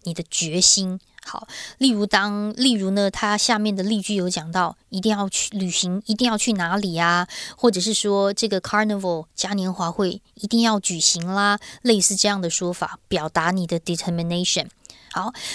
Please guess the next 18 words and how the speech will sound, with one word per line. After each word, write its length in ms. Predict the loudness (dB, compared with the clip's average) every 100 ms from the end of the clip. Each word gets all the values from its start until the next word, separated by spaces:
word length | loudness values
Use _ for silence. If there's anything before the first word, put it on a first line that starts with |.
| -4
那 80 | -2
么 80 |
接 160 | 4 4
着 100 | 4
第 160 | 2 2
三 300 | 4 4 4
个 80 |
片 240 | 2 4 2
语 80 | 2
呢， 340 | 2 2 2
就 140 | 2
是 180 | 2 2 0
every 340 | 4 6 6 2
cloud 600 | 0 4 6 6 4 2 -8 -20 -20 -6
has 380 | -2 0 2
a 60 | 4
silver 640 | 4 6 6 6 4 4 2
lining。 640 | 0 4 4 4 2 0